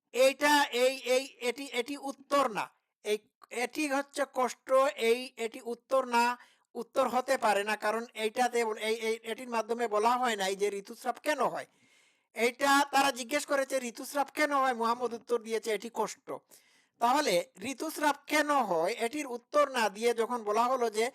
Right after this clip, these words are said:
এটি হচ্ছে কষ্ট, এর মানে হচ্ছে এটি উত্তর না, এটি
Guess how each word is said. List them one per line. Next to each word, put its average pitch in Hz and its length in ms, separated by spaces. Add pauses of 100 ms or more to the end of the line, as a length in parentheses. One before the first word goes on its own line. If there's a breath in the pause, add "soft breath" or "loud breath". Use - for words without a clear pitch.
(360 loud breath)
এটি 202 240
হচ্ছে 262 360
কষ্ট, - 420
এর 247 340
মানে 247 300
হচ্ছে 254 340
এটি 226 380
উত্তর 262 520
না, 247 220
এটি 262 420